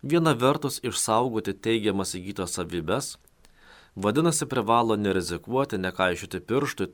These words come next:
tarpdurį, kita vertus įgyti tas teigiamas naudingas savybes,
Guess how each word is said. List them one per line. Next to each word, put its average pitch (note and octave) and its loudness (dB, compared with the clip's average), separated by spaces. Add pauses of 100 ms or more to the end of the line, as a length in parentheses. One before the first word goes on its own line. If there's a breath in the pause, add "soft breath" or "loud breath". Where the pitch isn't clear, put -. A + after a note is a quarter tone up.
(120)
tarpdurį, C3+ -2 (640)
kita A#2 2
vertus E3+ -2 (140)
įgyti C#3+ 0
tas F#2 0
teigiamas F#2+ 2
naudingas G2 0
savybes, F2+ -2